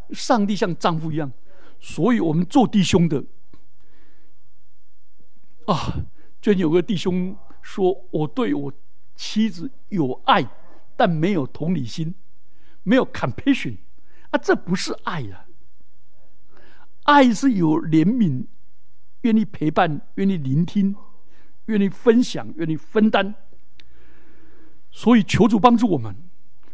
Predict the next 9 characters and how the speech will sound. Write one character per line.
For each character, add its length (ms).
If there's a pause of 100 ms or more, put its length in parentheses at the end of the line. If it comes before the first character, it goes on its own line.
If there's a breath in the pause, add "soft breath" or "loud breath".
(120)
让 460
我 160
们 180 (220)
教 220
会 180
所 840
有 180
的 100
婚 360